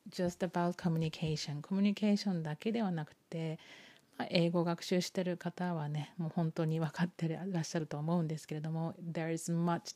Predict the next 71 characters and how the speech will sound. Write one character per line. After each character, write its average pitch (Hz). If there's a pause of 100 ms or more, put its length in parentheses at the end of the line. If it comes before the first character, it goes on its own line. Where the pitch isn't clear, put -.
more、 170 (680)
う 175
ん、 175 (200)
much 185
more 185
to 165
it -
で 160
す -
よ 156
ね。 156 (420)
も 160
う 151
本 208
当 -
英 196
語 196
を 190
べ 196
き、 -
勉 180
強 185
す -
る 180
と 185
世 190
界 165
が 151
ど 170
ん 160
ど 147
ん 143
と 147
広 156
が 160
っ -
て -
い 165
き 180
ま 190
す 147
し、 156 (560)
た 262
だ 214
単 226
に 156
こ -
う 175
ね、 180 (180)
あ 170
の、 151
言 165
葉 185
を 156
学 147
ぶ 185
っ -
て -
い -
う 147
こ 151
と 143
で 143
は 147
な 175
い、 - (200)
文 156
化 -
を 151
学 165
び、 180